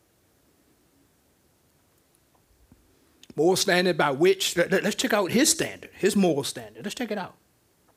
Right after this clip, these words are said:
All human actions are measured. So we can be as holy as we wanna be,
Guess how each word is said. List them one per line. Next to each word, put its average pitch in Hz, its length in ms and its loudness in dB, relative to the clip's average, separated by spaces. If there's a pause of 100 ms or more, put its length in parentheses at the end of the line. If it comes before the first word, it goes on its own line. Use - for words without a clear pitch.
(3500)
All 196 240 4
human 196 340 0
actions 160 520 -2
are 131 60 -8
measured. 127 520 -6 (1400)
So 202 140 4
we 247 160 4
can 262 80 2
be 208 100 6
as 175 120 2
holy 247 300 4
as 226 120 2
we 220 60 0
wanna 214 280 0
be, 143 320 -4